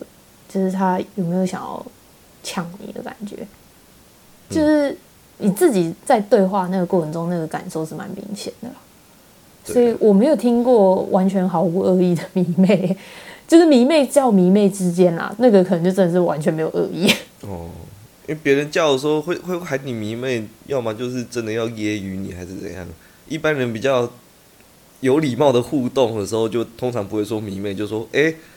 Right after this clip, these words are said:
Speaker 2: 你是那个什么什么的粉丝，你是 K-pop 的粉丝之类的。”
Speaker 1: 对，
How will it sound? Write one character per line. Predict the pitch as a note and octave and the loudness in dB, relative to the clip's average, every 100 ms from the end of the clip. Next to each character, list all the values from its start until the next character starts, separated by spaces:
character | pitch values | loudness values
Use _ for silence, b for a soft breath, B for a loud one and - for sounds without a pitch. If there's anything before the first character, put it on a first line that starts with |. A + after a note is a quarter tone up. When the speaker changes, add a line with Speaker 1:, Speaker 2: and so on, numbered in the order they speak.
| _ | _
Speaker 2:
你 | G#2+ | -10
是 | B2 | -6
那 | C#3 | -4
个 | A#2+ A#2 | -4 -6
什 | G#2 | -6
么 | G2+ | -8
什 | G#2 | -6
么 | G2+ | -4
的 | G#2+ | -6
粉 | F#2+ F2 | -6 -10
丝， | - - G2 F#2+ _ _ | -12 -14 -14 -14 _ _
你 | G2 | -16
是 | F#2+ | -14
K-pop | F#2 A2 A2+ G#2 | -8 -6 -4 -4
的 | G2 | -6
粉 | - | -10
丝 | - - | -14 -16
之 | F2+ - - | -16 -12 -12
类 | - | -12
的。” | - - _ - - - | -16 -20 _ -20 -20 -2
Speaker 1:
对， | G#3+ F3+ | 0 0